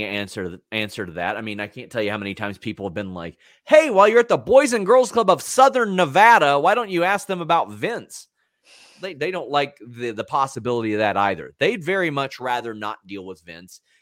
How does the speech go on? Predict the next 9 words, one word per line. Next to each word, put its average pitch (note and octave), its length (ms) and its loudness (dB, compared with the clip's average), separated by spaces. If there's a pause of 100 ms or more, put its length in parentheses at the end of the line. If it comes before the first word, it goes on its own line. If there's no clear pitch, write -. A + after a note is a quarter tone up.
(240)
And A2+ 340 -8
early E3+ 320 -4
last B2 420 2
year, G#2 300 -6 (720)
W A#2+ 180 -2
W B2 140 -6
E - 20 -6
superstars A2+ 600 -8
lost A2 400 -2